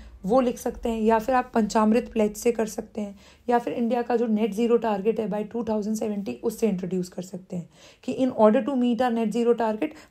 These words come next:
हमको ये चीज़ करनी पड़ेगी। ठीक है, तो आपने इंट्रोड्यूस इससे कर दिया। Now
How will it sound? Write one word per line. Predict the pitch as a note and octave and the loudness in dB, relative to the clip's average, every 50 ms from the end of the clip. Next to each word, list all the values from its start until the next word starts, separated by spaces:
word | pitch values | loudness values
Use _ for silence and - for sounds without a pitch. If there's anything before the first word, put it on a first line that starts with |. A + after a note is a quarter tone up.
| - - | 0 4
हमको | B3 A#3+ A3 C#4+ C#4 | 4 4 4 4 2
ये | B3 A3 A3+ | 2 2 2
चीज़ | A3 A3 C4+ C4+ - - | 0 0 -4 -8 -6 -4
करनी | - G#3 F3 F#3 G3 F#3+ | -4 -2 -2 -2 -2 -2
पड़ेगी। | F3+ F#3 E3+ E3+ D#3 D3 - - _ _ _ _ _ _ _ - | -4 -4 -6 -8 -10 -10 -14 -20 _ _ _ _ _ _ _ -2
ठीक | D4 D#4 D4+ B3+ | -2 0 0 0
है, | G3 F3 - - - - - _ _ - | -2 -2 -4 -10 -20 -20 -20 _ _ -4
तो | - D4 E4 - - - _ _ _ - | 0 0 2 0 0 -6 _ _ _ 0
आपने | - A3 A3 A3 C4 C4 | 2 2 4 4 4 4
इंट्रोड्यूस | A#3+ G#3+ C4 A3 C4 C4+ C4 B3 | 4 4 2 2 0 0 0 -2
इससे | B3 A3+ - D4 | -2 -2 -2 -4
कर | C#4+ - C4 | 0 0 0
दिया। | G#3+ B3+ C4 D#4 D#4+ - _ - _ _ _ - G#3 | 0 0 -4 -6 -6 -10 _ -20 _ _ _ -2 2
Now | G#3 A#3 B3 B3+ D4 - | 6 6 6 6 6 2